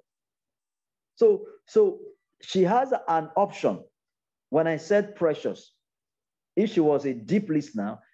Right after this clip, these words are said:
she would have said, "Which of the Precious are?" Is that correct? Now,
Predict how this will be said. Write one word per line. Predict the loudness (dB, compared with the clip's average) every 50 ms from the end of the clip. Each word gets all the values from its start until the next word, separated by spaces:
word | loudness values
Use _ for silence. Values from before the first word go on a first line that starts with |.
| _
she | -2 2
would | 2 4 4
have | 4 2 2
said, | 0 0 0 0 0 -2 -8 -16 -20 _ _ -16
"Which | -2 0 0 0 4 4
of | 2 4 4
the | 2 0
Precious | -2 -2 -2 -2 -2 0 0 -2 -2 -2 -2
are?" | -4 -6 -6 -10 _ _ _ _ _ _ _ _ _ _ _ _ _ _ _ _ _ _ _ _ _ _ _ _ _ _ _ _ _ _ _ _ _ _ _ _ _ _ _ _ _ _ _ _ _ _ -4
Is | -2
that | -2 -2 -2 -2
correct? | -4 -6 -6 -8 -10 -16 _ _ _ _ _ _ _ _ _ _ _ _ _ _ _ _ _ _ _ _
Now, | -2 0 0 0 -2 -4 -8 -16